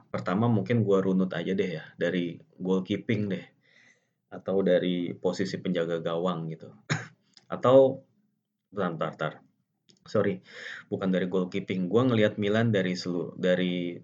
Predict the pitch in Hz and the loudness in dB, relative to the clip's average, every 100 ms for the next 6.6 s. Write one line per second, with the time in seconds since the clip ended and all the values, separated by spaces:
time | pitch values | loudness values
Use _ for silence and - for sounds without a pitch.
0 | - 92 90 82 90 85 82 80 78 82 | -8 -2 -2 -2 -6 -6 -8 -6 -6 -4
1 | 80 80 80 82 78 _ _ _ _ _ | -4 -4 -6 -6 -10 _ _ _ _ _
2 | - 82 82 80 82 - - - - 95 | -6 -6 -4 -6 -8 -10 -14 -16 -4 -2
3 | 92 98 101 95 92 87 82 82 78 78 | 0 -2 -2 0 0 0 -4 -6 -6 -4
4 | 76 80 80 82 - _ _ - - - | -4 -4 -8 -10 -14 _ _ -12 -10 -6
5 | 85 82 80 80 - - 92 - 98 - | -6 -6 -8 -8 -10 -8 -6 -4 -4 -2
6 | 90 92 - - - - | 0 0 -2 -14 -16 -16